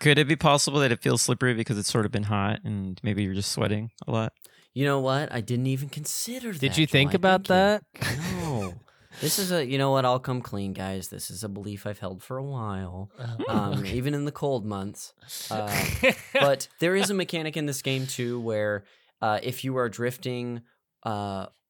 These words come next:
Speaker 2: like, uh, a certain direction or, or, like, turning a certain direction, and then you just turn the other way, you correct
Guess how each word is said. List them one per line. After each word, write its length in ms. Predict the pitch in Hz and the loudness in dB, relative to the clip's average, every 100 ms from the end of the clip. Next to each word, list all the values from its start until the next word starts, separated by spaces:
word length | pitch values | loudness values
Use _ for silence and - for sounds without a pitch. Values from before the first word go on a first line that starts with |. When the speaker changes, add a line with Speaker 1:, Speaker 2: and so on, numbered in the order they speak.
| _ _ 131 | _ _ -4
Speaker 2:
like, 260 | 117 101 113 | -2 -2 -4
uh, 300 | 107 98 90 - _ - | -4 -4 -8 -12 _ -8
a 100 | 131 | -6
certain 300 | - 127 101 | -2 -4 -4
direction 680 | 104 117 160 - 160 160 160 _ _ _ | -4 -2 -2 -2 -4 -6 -10 _ _ _
or, 240 | - 147 131 | 2 4 4
or, 160 | 135 117 | 2 0
like, 200 | 104 - | 0 -2
turning 300 | 135 139 143 | -2 0 -2
a 40 | |
certain 240 | 135 131 | -4 -6
direction, 560 | 127 127 131 131 127 127 | -4 -4 -4 -4 -6 -4
and 140 | 117 113 | -4 -4
then 160 | 110 | -2
you 540 | 107 107 104 101 101 - _ _ _ - | -4 -6 -6 -6 -8 -10 _ _ _ -6
just 360 | 135 135 - | -6 -6 -10
turn 340 | - 139 160 160 | -8 -4 -2 -2
the 100 | 147 | -2
other 160 | 147 | 0
way, 180 | 117 120 | 0 0
you 160 | 170 143 | -2 -6
correct 640 | - 113 110 127 - - | -6 -2 -2 -4 -8 -14